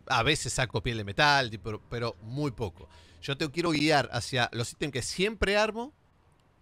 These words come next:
y algunas cosas que vas a tener que decir, "Che, en esta partida parece bueno esto". Bueno, después chiripa es treinta por ciento de munición,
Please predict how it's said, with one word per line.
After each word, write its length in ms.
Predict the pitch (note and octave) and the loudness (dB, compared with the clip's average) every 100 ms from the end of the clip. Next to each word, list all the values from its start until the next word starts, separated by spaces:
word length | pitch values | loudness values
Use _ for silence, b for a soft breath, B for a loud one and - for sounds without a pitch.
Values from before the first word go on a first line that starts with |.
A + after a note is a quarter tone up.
| - | -12
y 180 | D3+ A#3 | -8 0
algunas 360 | D#3 D#3 F#3 D3+ | 2 2 -2 -4
cosas 300 | F3+ G3 G3+ | -4 -4 -4
que 140 | C3+ | -2
vas 180 | C3 - | -2 -2
a 60 | |
tener 180 | A#2+ C3 | -6 -4
que 80 | B2 | -4
decir, 240 | A#2 B2 | -4 -6
"Che, 140 | G#2+ G3+ | -4 -4
en 80 | A#3 | -2
esta 180 | A3 | -4
partida 300 | C#3+ C3 A#3 | -4 -4 -8
parece 280 | G#3+ B2 - | -4 -4 -2
bueno 240 | A2+ A2+ E2+ | -2 -2 -4
esto". 160 | - - _ | -8 -18 _
Bueno, 200 | G#2 F2 b b b b - | -8 -8 b b b b -2
después 220 | D#3 G3+ | 2 2
chiripa 460 | - G#3+ A3+ F#3 D#3 | 2 -2 2 4 4
es 220 | A2+ - | 2 -2
treinta 320 | - C4+ A3 | 0 2 2
por 100 | D3+ | 0
ciento 260 | C#3 F#3+ F3+ | -2 -2 -2
de 60 | D3+ | -2
munición, 480 | D3+ E3+ G#3 G3+ | -2 0 0 -2